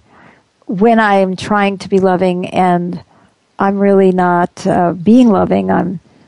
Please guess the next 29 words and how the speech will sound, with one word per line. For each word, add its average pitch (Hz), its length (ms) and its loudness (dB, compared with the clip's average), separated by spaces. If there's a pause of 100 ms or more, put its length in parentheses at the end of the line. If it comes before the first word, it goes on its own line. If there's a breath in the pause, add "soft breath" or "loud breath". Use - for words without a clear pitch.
(240 soft breath)
being 190 200 0
flattering. 185 680 0 (480 soft breath)
You 196 100 0
know, - 40 2
I 214 160 2
can, 185 640 0
I 190 180 -2
can 196 220 -4
clearly, 220 760 2
uh, 156 240 0
see 226 300 0
that 202 160 2
I'm 180 240 -2
trying 196 520 0 (140)
to, 180 400 4 (880 loud breath)
uh, 175 380 0 (1300)
get 233 320 2
illicit 233 360 2
love 190 240 0
from 185 160 -6
someone 190 340 -2
else, 226 680 0
but 214 140 0
I'm 202 120 0
also 226 300 0
trying 208 460 -2
to - 140 -6
look 185 240 -2
loving, 180 440 -2